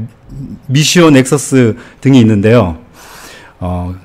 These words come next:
아시아 선교 협의회가 그 중에 가장 먼저, 어, 창립되었습니다. 어, 먼저 여러분, 그 아시아 선교 협의회를 이해하기 위해서는,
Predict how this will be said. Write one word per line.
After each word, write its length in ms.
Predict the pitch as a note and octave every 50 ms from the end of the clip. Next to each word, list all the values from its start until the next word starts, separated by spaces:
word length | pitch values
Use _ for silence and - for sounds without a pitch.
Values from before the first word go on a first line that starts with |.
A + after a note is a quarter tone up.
| _ _ _
아시아 320 | - B2 D3 - G#3+ G3 F#3
선교 240 | G3 G3+ G#3 F#3 G3
협의회가 500 | F#3 F#3 F3 E3 F3 E3 C#3+ D3+ C#3+ B2+
그 140 | - C3+
중에 240 | B2 C#3 D3+ D3 C#3
가장 400 | - G#2 A2 - C#3+ D3+ D#3 C#3+
먼저, 500 | B2 A#2 A#2 G#2+ A#2 B2 B2 G2+ F2 E2 - - - - -
어, 140 | - F2 F2 E2+
창립되었습니다. 920 | - - E3+ E3 D3+ C#3 - - G2+ F#2+ - - F2+ E2 D#2 D#2+ D#2 D#2 - _ _ _ _ _ _ _ _ _ _ _ _ _ _ _ _ _ _ - - - - _ _ _ - - - - - - - - - _ _ _ _ _ _ _ _ _
어, 480 | - F2+ E2+ E2 E2 E2 D#2+ D2+ D2+ D2+ - - _ _ _ - _
먼저 300 | - C3+ D3 D#3 F#3 E3+
여러분, 380 | D#3 E3 E3+ F3 E3+ F#3 F3 C#3+
그 640 | C3+ D3+ D3+ C#3+ C#3 C3 A#2+ A#2+ - - - - _ _ _
아시아 360 | _ - C#3 D#3+ - A3 A3 G3+
선교 340 | - A3+ A3+ A3+ A3+ A3
협의회를 580 | G3+ G#3 G#3 F#3+ G#3 G3 F#3+ F3+ E3+ E3+ E3 D3+
이해하기 420 | C3+ D#3 E3+ F3 E3+ E3 D3 D3 C#3
위해서는, 680 | C3+ C3 B2 B2 B2+ B2+ C#3+ D3+ C3+ A#2+ F#2+ F2 E2+